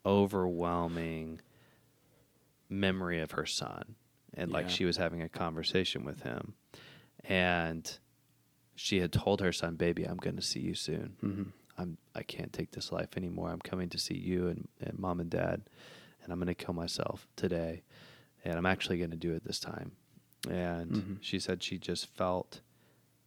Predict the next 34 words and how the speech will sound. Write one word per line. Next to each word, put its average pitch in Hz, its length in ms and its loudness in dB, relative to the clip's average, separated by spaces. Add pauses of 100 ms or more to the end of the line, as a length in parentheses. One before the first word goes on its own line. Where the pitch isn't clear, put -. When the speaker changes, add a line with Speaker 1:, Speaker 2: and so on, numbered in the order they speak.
(680)
Speaker 1:
like 90 200 -2
her 90 160 2
son 92 380 0
told 85 360 0
her, 82 420 -4 (1500)
"Not 95 320 4
yet, - 240 -2
Mom." - 340 -8 (960)
And 98 160 2
then 92 280 4
immediately 117 380 8
after 95 340 4
that 80 320 -2
is 95 180 -8
when 90 120 -6
Tyler 85 320 -2
called, - 540 0 (720)
and 92 140 -2
she 92 140 2
hears 87 340 2
the - 80 -8
voice 85 340 2
of 87 80 -4
a 87 40 0
young 85 280 0
man 87 240 -2
on 85 60 -6
the 85 100 -6
other 82 160 -4
line 85 440 -2
saying 85 420 -4
that 85 140 -8
he 92 120 0
wants 85 440 -4